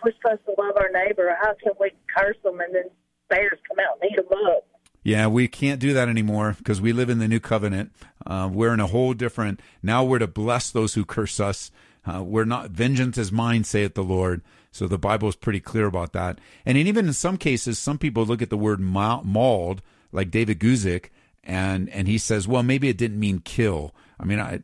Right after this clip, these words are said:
Speaker 2: I, he's quoting somebody in that case. I, I don't necessarily agree with that, but you and I, we live in a different realm. We are, we, we aren't to do that. We're to pray for those that make fun of us.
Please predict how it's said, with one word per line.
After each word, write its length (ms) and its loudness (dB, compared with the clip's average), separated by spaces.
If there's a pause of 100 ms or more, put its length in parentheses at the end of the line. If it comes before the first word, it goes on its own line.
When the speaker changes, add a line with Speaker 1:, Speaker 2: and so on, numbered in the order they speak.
Speaker 2:
I, 120 -6
he's 280 -2
quoting 400 -2
somebody 400 -4
in 80 -2
that 180 -6
case. 260 -6
I, 180 -6
I 40 -6
don't 200 -2
necessarily 420 -4
agree 220 -6
with 160 -6
that, 260 -4
but 180 -4 (300)
you 300 4
and 100 2
I, 400 -4 (240)
we 160 2
live 180 2
in 120 0
a 40 0
different 600 -4
realm. 560 -2 (280)
We 220 0
are, 340 -2
we, 140 2
we 260 -2
aren't 300 -2
to 80 -8
do 180 0
that. 200 0
We're 140 0
to 80 -2
pray 280 -2
for 140 -4
those 180 0
that 80 -2
make 180 -2
fun 220 0
of 80 0
us. 240 -4